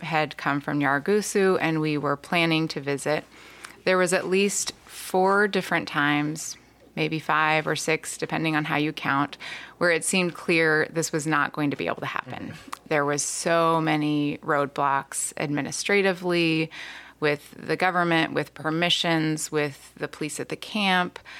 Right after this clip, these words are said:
Speaker 1: with border checks, with documents that we were not what we needed, that we thought that we needed.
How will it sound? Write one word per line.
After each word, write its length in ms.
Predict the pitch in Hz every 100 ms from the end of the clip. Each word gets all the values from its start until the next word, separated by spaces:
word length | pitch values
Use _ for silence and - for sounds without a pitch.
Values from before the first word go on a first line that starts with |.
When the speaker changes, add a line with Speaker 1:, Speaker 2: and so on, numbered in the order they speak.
| - - -
Speaker 1:
with 500 | 156 156 151 - -
border 500 | 165 165 160 156 151
checks, 580 | - - 147 - - - - -
with 480 | 160 147 143 - _ - -
documents 600 | - 156 - 165 156 151
that 160 | - 143
we 280 | 147 147 143 - - - -
were 140 | - 160
not 220 | 156 -
what 120 | 156
we 120 | 147
needed, 360 | 160 180 165 156
that 100 | 151
we 80 | 151
thought 340 | 175 165 - -
that 100 | 170
we 100 | 170
needed. 500 | 160 156 156 151 143